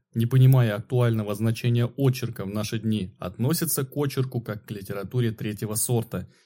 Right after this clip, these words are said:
и считают работу над ним ниже своего достоинства.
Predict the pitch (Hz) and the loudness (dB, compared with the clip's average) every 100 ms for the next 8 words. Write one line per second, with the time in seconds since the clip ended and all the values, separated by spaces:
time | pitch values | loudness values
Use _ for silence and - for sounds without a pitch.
0 | _ 110 107 110 101 110 98 101 98 95 | _ -8 -6 -6 -2 0 0 -2 -4 -2
1 | 127 160 151 127 123 113 92 92 98 104 | -2 0 2 4 4 2 2 -4 -4 -2
2 | 117 113 117 107 110 107 - 113 104 101 | 0 0 -2 -2 -2 -4 -4 -2 -2 -4
3 | - 90 117 | -4 -6 -10